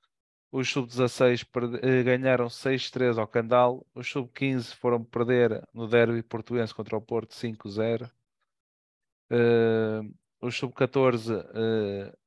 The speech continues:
ganharam dois um a, a, a Hernando Gonçalves. A Academia, os sub-treze, eh, perderam, eh, ganhar-, o Boa Vista, neste caso, ganhou seis zero ao Coimbrões. Os sub-doze eh, ganhou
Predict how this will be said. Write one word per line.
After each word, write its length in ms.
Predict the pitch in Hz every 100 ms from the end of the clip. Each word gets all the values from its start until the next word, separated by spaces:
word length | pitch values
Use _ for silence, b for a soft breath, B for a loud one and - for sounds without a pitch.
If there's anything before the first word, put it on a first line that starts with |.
| _
ganharam 420 | 123 127 127 117
dois 300 | 120 131 120
um 180 | 131 123
a, 180 | 110 -
a, 480 | 120 120 120 - 120
a 20 |
Hernando 420 | 113 117 127 123
Gonçalves. 840 | 110 113 104 110 110 113 117 - - _ _ -
A 60 |
Academia, 640 | 120 127 120 127 123 113 110
os 80 |
sub-treze, 680 | - 110 - 123 123 101 98 95 b b _ _ _ _ -
eh, 680 | 117 113 110 110 107 95 - 120 _ 117 -
perderam, 580 | 123 120 127 120 113 104 -
eh, 140 | 131
ganhar-, 400 | 123 131 139 127
o 80 | 123
Boa 160 | 123 131
Vista, 180 | -
neste 160 | 127 123
caso, 180 | 131 113
ganhou 280 | 123 135 123
seis 280 | - 139
zero 220 | 113 131 120
ao 40 |
Coimbrões. 680 | - 120 113 120 139 139 - 107
Os 120 | 120
sub-doze 680 | - 120 123 135 120 110 101 B B B B B B -
eh, 460 | 117 113 110 107
ganhou 580 | 104 127 131 123 107 -